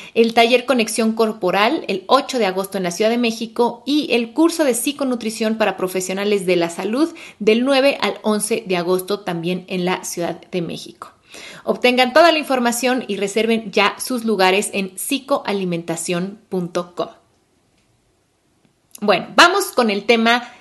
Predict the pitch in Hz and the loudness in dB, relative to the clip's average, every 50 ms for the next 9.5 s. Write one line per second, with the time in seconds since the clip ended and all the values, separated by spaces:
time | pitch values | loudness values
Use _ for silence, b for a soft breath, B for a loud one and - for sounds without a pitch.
0 | B - 185 165 196 190 - - - - 170 - - - B B B B B B | B -18 -4 -2 0 0 0 0 -2 -4 -4 -4 -8 -14 B B B B B B
1 | B B B B B B B B B - 349 370 427 403 392 392 302 269 - - | B B B B B B B B B 6 6 8 8 6 4 4 2 2 6 6
2 | 277 269 226 247 254 240 - - 247 240 226 269 269 269 233 196 180 180 175 - | 6 6 6 6 4 4 4 4 2 4 4 4 4 6 4 2 4 2 -2 -2
3 | 160 - 175 - - 185 151 - 226 - - - B B B B B B B B | -4 -4 -4 -2 0 0 0 0 -2 -4 -6 -6 B B B B B B B B
4 | B - 254 254 240 - 277 277 269 302 311 330 339 349 392 359 330 - - 220 | B 4 6 6 6 6 6 4 6 6 4 6 6 6 6 6 4 4 2 2
5 | 208 - - - 226 220 - - 254 247 247 - - 220 220 214 214 220 220 220 | 0 0 0 0 0 0 2 4 2 2 2 2 2 2 2 2 0 -2 -2 -2
6 | 220 220 - - 254 247 196 180 180 - B B B B B B B B B B | -2 -2 -2 -4 -2 -2 -2 -2 -4 -6 B B B B B B B B B B
7 | B B - 214 240 240 233 - 240 262 247 240 240 240 247 247 240 311 320 359 | B B 2 4 4 4 4 4 4 6 6 6 4 4 2 2 4 4 4 2
8 | 349 359 294 247 226 - 285 277 - - - 269 269 - 233 233 - 226 226 226 | 4 2 0 0 0 -2 -4 -4 -2 0 0 0 0 0 -2 0 2 2 4 4
9 | 233 233 - - 233 240 233 233 233 - | 2 0 0 0 0 2 4 2 2 0